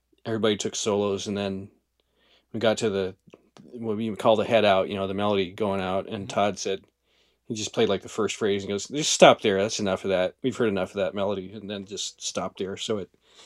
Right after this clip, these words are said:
Speaker 1: it stops, uh, what might have sounded abruptly at first, but he, he made the right choice. It was just, it's a pretty simple tune. <laughs>
Speaker 2: <laughs> Just stop. <laughs>
Speaker 1: Heard enough. He's very blunt. Very. I, one thing about Todd and David is they're both very honest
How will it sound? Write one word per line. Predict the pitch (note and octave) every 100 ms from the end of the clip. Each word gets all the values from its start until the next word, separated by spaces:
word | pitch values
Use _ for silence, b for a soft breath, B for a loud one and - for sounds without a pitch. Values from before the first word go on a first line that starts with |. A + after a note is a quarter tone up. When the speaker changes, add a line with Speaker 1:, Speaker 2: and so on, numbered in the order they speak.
| b b
Speaker 1:
it | A2+ -
stops, | - G#2+ - - A2
uh, | G2+ G2 -
what | C#3 B2 A#2
might | B2
have | A2
sounded | - B2 A2+
abruptly | G2+ A2 G#2 A2 G#2
at | G2+
first, | - G#2+ -
but | G#2
he, | G2+ A#2
he | F#2 B2
made | A2 G#2
the | G#2
right | A2 F#2
choice. | - - -
It | E2
was | G#2+
just, | G2 - - _ _ _ _ _ -
it's | A2
a | -
pretty | B2+ G#2
simple | - A2 A2+ G2+ - _ -
tune. | - G#2+ G#2 - D#3
<laughs> | - - _ - - F#3 -
Speaker 2:
<laughs> | - - - G#3 D#3 D4+ - B3 -
Just | D#4
stop. | - A#2+ A2+ - - - - - -
<laughs> | - - - - -
Speaker 1:
Heard | G3+
enough. | D#3 D3 B2+ - - -
He's | - G3+
very | F3+ E3+
blunt. | B2+ B2+ A#2+ G2
Very. | C#3 C3
I, | A#2+ F3 F#3+
one | C#3+ F3+ G#3+
thing | G#3
about | E3 D#3 C3+
Todd | D#3 D3
and |
David | B2+ B2+
is | A#2
they're | A2+
both | A2 A#2+ -
very | B2+ A#2
honest | G#2+ A#2 A#2 - -